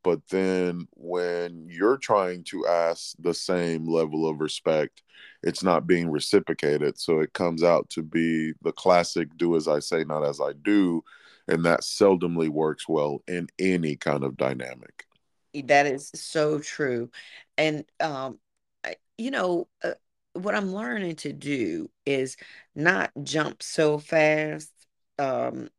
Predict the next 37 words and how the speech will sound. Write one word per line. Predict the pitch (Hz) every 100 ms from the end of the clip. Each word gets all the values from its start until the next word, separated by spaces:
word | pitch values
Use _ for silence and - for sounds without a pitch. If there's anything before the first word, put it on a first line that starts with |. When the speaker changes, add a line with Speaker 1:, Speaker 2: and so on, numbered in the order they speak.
| _
Speaker 2:
in | - 139
situations | - 147 147 139 143 143 135
where, | 131 135 131 - - - -
you | -
know, | 175 151 139
it | -
feels | 151 151 151
like, | 131 -
"Oh, | 180 208
this | 214 -
feels | 98 -
so | -
good. | 190 120 -
This | - -
feels | - 180
so | 202
good." | 233 - - - - - - - - -
Um, | 151 139 135 - -
you | 170
know, | 156 139 - _
uh, | - -
Doctor | 151 147
Love | 143 147
McPherson, | 147 - 160 156 156 131 127
the | -
one | 139 139
that | 113
we're | 131
talking | 143 135 143
about, | 131 123 -
uh, | - 113
prior | - 131
to | -
the | 131
break, | 127 147 147 123 - - - _ _
was | 151 156
saying | - 165 151 147 143 135 139